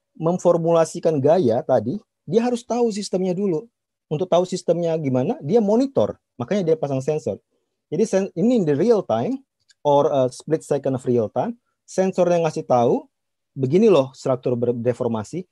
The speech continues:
segini loh deformasinya, segini loh. Dan dari situ dia akan bilang, maka kamu perlu gaya counterbalance segini. Dan counterbalance tadi akan mengactivate actuator, melawannya. Nah, bahayanya apa?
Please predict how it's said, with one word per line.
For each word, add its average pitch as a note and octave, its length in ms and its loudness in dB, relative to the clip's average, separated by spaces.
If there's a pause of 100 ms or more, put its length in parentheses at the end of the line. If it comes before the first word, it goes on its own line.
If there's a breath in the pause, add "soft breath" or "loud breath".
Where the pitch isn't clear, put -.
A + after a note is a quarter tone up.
(140)
segini F3 380 0
loh F3 160 4
deformasinya, B2 800 -4
segini E3 340 -6
loh. G3 220 -2 (260)
Dan C#3 240 0
dari C#3+ 220 2
situ F#3 440 0
dia E3 200 -2
akan D3+ 160 -4
bilang, D#3+ 300 0 (420)
maka C3+ 280 -2
kamu F3+ 260 -2
perlu F#3 460 -2
gaya C3+ 600 0
counterbalance C3+ 680 -2
segini. E3+ 380 -4 (260)
Dan B2 160 -2
counterbalance C3 500 0
tadi E3 220 -2
akan D#3 320 -6
mengactivate D#3 560 -2
actuator, C#3+ 640 -2 (340)
melawannya. B2 600 0 (640)
Nah, C#3+ 400 -6
bahayanya C#3+ 560 0
apa? C#3 320 0